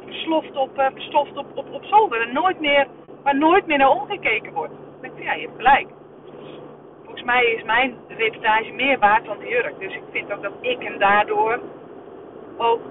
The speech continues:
op, op die waarde mag, hè, daar mag ik, daar, ik, ik bepaal zelf wat voor prijskaartje ik er aan hang. Dus ja, dan dacht ik, "Ja, verrek, je hebt gelijk." Dat is ook gewoon zo.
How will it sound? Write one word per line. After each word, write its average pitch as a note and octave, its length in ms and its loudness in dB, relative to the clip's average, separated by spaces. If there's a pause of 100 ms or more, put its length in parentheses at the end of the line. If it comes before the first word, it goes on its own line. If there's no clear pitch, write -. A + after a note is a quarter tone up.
(280)
op, - 200 -8
op - 140 -6
die C4 140 -4
waarde B3 400 4
mag, A#3 380 2 (1300)
hè, A#3+ 180 -4
daar B3+ 220 4
mag A#3+ 140 -4
ik, - 120 -6 (100)
daar, A3 180 -2
ik, - 160 -6
ik - 200 -12
bepaal F#3+ 320 -4
zelf G#3 180 2
wat A3 100 -2
voor - 120 -14
prijskaartje A#3+ 600 -2
ik D#3 160 -12
er D#3+ 60 -10
aan E3+ 240 -2
hang. F3 200 -8
Dus - 260 -8 (440)
ja, F#4 200 2
dan - 100 -6
dacht D4 200 0
ik, G#4 100 -4
"Ja, - 100 0
verrek, E4 340 -6
je A#3 80 -6
hebt - 100 -12
gelijk." B3+ 320 4 (960)
Dat C5 140 -2
is - 60 -12
ook - 100 -14
gewoon D#3+ 280 -8
zo. - 160 -10